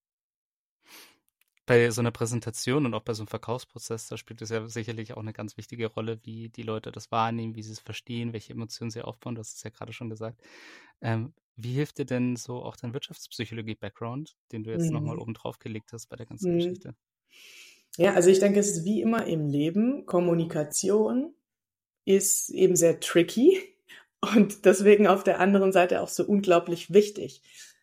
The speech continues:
Speaker 2: Ja, und da geht's ja darum, dass man einfach Fragen stellt, dass man wirklich auch zuhört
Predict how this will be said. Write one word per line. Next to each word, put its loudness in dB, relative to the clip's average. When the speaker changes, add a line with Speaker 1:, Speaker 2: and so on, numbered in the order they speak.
Speaker 2:
Ja, -4
und -2
da 4
geht's 0
ja 6
darum, 2
dass 0
man -4
einfach -6
Fragen 0
stellt, -2
dass 0
man -4
wirklich 0
auch -4
zuhört 4